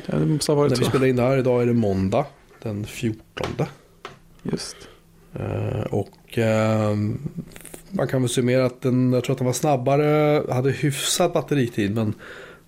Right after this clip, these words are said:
Speaker 2: den utan touchbar hade bättre batteri-, det här är tretton-tummare de har testat, tror jag.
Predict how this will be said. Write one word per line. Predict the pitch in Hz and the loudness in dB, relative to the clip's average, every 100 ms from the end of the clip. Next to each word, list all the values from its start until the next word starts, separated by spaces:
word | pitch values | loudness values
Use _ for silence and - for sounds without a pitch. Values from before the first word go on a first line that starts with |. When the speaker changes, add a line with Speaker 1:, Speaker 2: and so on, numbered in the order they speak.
| - | -2
Speaker 2:
den | 131 131 | 0 2
utan | 135 131 139 | 0 0 0
touchbar | 135 123 - 117 | 0 -4 -2 0
hade | 113 110 - _ - | 0 -2 -6 _ -2
bättre | 143 143 131 | -2 -2 -2
batteri-, | 123 117 104 | -2 -2 0
det | 131 | 2
här | |
är | 120 | 2
tretton-tummare | 135 120 113 135 127 110 | 0 -2 0 0 0 0
de | 98 | 0
har | 92 | -2
testat, | - 101 - | -2 -4 -4
tror | - | -4
jag. | - | -8